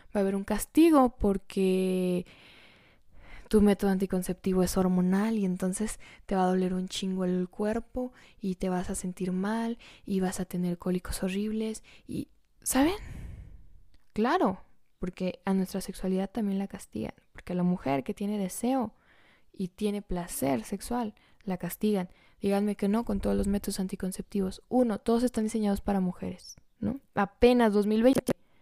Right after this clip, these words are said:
Y apenas están buscando anticonceptivos varoniles. Pero pregunten por el Viagra, güey.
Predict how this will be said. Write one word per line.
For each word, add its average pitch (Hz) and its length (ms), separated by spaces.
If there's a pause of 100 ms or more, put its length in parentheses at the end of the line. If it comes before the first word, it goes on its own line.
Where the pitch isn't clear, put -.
(840)
Y 208 80
apenas 202 360
están 202 260
buscando 202 580
anticonceptivos 196 800
varoniles. 190 640 (200)
Pero 254 160
pregunten 277 380
por 302 160
el 269 80
Viagra, 262 400
güey. 185 400